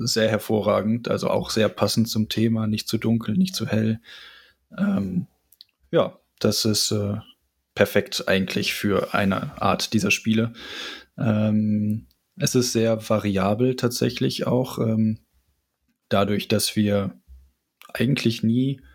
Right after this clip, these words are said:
vorhersehen, was passieren könnte. Jedes Szenario, welches wir spielen, hat seinen eigenen Aufbau. Wir können uns nie darauf verlassen, dass das, was vorher mal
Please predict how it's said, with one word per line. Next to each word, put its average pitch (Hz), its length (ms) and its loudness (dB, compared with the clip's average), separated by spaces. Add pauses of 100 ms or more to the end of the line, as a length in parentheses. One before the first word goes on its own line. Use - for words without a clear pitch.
(480)
vorhersehen, 110 640 0
was 104 180 0
passieren 95 380 0
könnte. 139 280 2
Jedes 117 280 2
Szenario, 110 460 2
welches 104 300 -2
wir - 60 4
spielen, 113 440 2
hat - 360 -4
seinen 95 300 0
eigenen 101 400 0
Aufbau. 131 640 -2 (100)
Wir 185 120 -4
können - 180 0
uns 101 140 -2
nie 117 80 4
darauf 110 240 0
verlassen, 104 400 0
dass 104 140 -2
das, 104 200 -2
was - 140 2
vorher 117 320 2
mal 104 340 -2